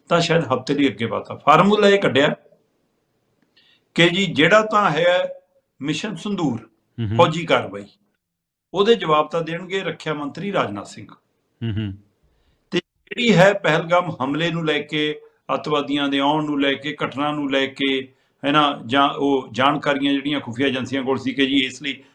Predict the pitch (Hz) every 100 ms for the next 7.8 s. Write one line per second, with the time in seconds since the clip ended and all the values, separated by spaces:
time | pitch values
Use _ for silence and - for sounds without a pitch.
0 | _ 165 151 123 127 120 139 131 127 131
1 | 135 135 131 117 131 131 123 147 151 131
2 | 117 - _ - 127 127 139 127 123 127
3 | 131 151 147 127 196 196 202 208 156 143
4 | 120 147 135 113 _ _ _ - 226 240
5 | 208 160 139 135 151 139 131 175 160 135
6 | 131 127 127 131 131 135 120 - 135 135
7 | - _ 160 165 156 - 117 -